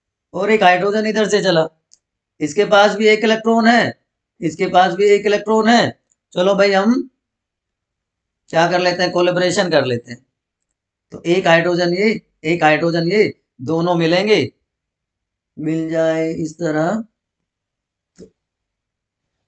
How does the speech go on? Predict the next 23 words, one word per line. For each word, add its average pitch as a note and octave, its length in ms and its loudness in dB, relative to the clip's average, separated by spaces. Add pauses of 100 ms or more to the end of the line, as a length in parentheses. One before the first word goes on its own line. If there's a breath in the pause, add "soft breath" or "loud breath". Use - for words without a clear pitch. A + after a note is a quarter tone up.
(720)
ठीक D#3 140 -6
है? - 240 -2 (840)
तो D3+ 120 -4 (140)
किस D#3+ 180 -4
तरह F3 180 2
मिले, F3 300 -2 (680)
इसको E3 240 -6
हम F3 240 -2
X D#3 200 -6
से E3+ 100 -4
शो C#3+ 160 -4
कर A#2+ 160 -4
देते A2+ 200 -6
हैं, A#2+ 40 -6
चलो C3+ 140 -6
difference C3+ 420 -4
हो A#2 80 -4
जाएगा, A2 260 -6 (460)
ठीक - 120 -10
है? A#3 160 -8 (460)
तो - 120 -20 (120)
ये E3 200 0 (100)
इसका E3 320 0